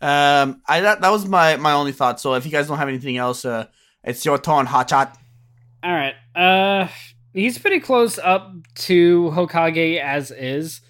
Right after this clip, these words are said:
Speaker 2: but I really wanna see Shikamaru as the actual Hokage.
Speaker 1: Definitely was on my list.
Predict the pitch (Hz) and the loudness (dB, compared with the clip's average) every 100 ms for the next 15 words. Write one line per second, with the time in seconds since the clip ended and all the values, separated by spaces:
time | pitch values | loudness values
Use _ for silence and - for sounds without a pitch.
0 | _ _ - 151 143 156 240 294 311 277 | _ _ -2 0 0 0 0 0 0 0
1 | 254 240 - 226 - 214 190 151 139 143 | 0 -2 -4 -6 -4 -2 -2 0 0 0
2 | 139 123 120 127 131 127 120 - 131 123 | 0 -2 -6 -6 -4 -4 -4 -6 -4 -4
3 | - 127 113 120 120 113 110 110 - 165 | -6 -10 -8 -10 -8 -8 -8 -10 -2 -2
4 | 165 180 175 170 160 156 151 143 139 131 | 0 0 2 2 2 2 2 4 2 2
5 | 123 - - | -2 -6 -18